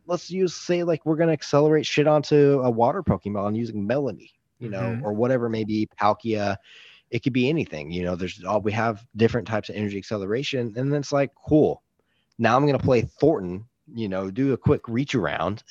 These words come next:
Speaker 1: and boom. You never saw that coming. And I like this. I think it's gonna, anything that requires a complex combo
Speaker 2: Yeah.
Speaker 1: is, like,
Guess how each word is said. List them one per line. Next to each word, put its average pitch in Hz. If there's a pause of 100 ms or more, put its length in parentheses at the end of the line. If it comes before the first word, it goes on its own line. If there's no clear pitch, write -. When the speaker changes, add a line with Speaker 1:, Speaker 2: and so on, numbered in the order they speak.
Speaker 1:
and 117
boom. 113 (1120)
You 117
never 110
saw 101
that 76
coming. 78
And 80
I 175
like 190
this. - (500)
I 131
think 160 (600)
it's 139
gonna, 151 (880)
anything 185
that 135
requires 123
a 110
complex 120
combo 117 (600)
Speaker 2:
Yeah. 123
Speaker 1:
is, 123
like, 110